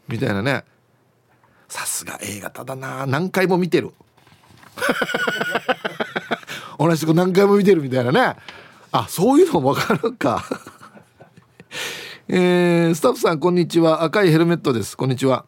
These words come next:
さて、今日のアンケートAです。持ち物と言えるのかどうかあれですが、ペットボトルですね。職場の冷凍庫の中に名前を書かんでペットボトルを入れといたら、勝手に開けて飲まれていますからね。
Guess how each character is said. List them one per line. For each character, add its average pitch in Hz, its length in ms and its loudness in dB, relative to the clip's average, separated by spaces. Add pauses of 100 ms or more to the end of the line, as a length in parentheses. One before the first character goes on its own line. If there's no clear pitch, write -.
(960)
さ 135 160 0
て、 151 180 2
今 156 100 4
日 156 40 2
の 170 80 2
ア - 20 0
ン 156 60 -2
ケ 147 120 2
ー 135 40 -2
ト 127 200 2
A 156 120 4
で 120 80 -4
す。 - 220 -12 (520)
持 170 140 2
ち 226 100 0
物 240 260 4
と 226 100 4
言 196 100 6
え 202 40 4
る 202 80 2
の 170 80 2
か 139 100 0
ど 151 140 2
う 147 40 -2
か 131 120 0
あ 131 40 2
れ 135 60 -2
で 127 80 -2
す 110 120 -6
が、 101 160 2
ペ 226 120 -2
ッ - 20 -4
ト - 180 -2
ボ 240 100 2
ト 269 140 0
ル 294 60 0
で 277 80 0
す - 120 -4
ね。 123 200 -2 (640)
職 240 260 0
場 269 100 2
の 277 100 0
冷 202 160 6
凍 202 180 2
庫 220 100 0
の 214 80 2
中 180 220 0
に 147 100 2
名 180 120 4
前 185 160 2
を 240 120 2
書 185 80 -2
か 147 120 0
ん 143 80 -4
で 147 100 0
ペ - 100 0
ッ - 20 0
ト 175 160 -2
ボ 165 120 2
ト 175 100 2
ル 170 60 4
を 175 60 4
入 180 80 4
れ 190 80 4
と 156 120 2
い 120 80 2
た 113 80 0
ら、 101 220 0 (220)
勝 202 160 -2
手 233 120 0
に 226 60 2
開 240 100 0
け 233 100 -2
て 180 80 2
飲 160 140 2
ま 165 100 2
れ 165 100 0
て 196 100 4
い 180 140 0
ま 135 100 0
す - 80 -8
か 110 120 -2
ら 98 60 -2
ね。 123 220 -2